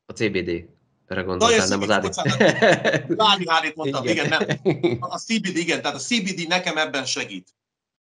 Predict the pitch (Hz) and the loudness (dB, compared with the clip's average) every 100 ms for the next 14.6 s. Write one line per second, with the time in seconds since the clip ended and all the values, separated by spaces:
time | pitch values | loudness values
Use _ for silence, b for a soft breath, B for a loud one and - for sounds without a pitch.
0 | _ _ _ 156 160 - - - _ _ | _ _ _ 2 2 2 -8 -14 _ _
1 | _ _ _ 170 202 196 175 - 151 123 | _ _ _ -2 0 0 -6 -6 -6 -6
2 | 160 156 143 131 - 147 147 131 127 117 | -4 -2 -2 -4 2 6 6 4 -2 0
3 | 113 107 127 117 180 220 208 - _ _ | 0 -2 -4 -2 2 2 2 -6 _ _
4 | 156 147 139 135 131 135 160 165 135 135 | -4 2 2 2 0 -4 -2 0 2 -2
5 | 113 104 117 117 110 117 165 165 139 135 | -2 -6 -4 -4 -2 0 0 0 -2 -2
6 | 120 117 131 - 151 165 - 143 135 131 | -2 0 0 -2 -2 -2 0 2 2 0
7 | 131 123 117 120 135 127 120 117 127 120 | 0 -4 -4 2 4 4 0 0 0 0
8 | 117 107 120 110 110 110 107 107 131 139 | -2 -2 0 0 -2 -4 -6 -2 2 2
9 | 131 117 113 - 117 110 107 131 135 180 | 2 -2 -2 -2 -2 0 0 0 0 0
10 | 180 190 170 151 135 147 139 - _ 113 | 0 0 2 2 2 2 2 -6 _ -8
11 | 143 139 131 117 120 110 120 113 107 98 | -2 0 0 0 -2 -2 -2 -2 -4 -2
12 | 113 110 104 104 240 202 143 156 143 151 | -4 -2 -6 2 6 6 4 0 -2 -2
13 | 143 127 120 139 117 120 110 110 120 117 | -4 -2 2 0 4 4 4 2 -2 -2
14 | 104 98 95 143 107 101 | -4 -6 -10 -6 -4 -4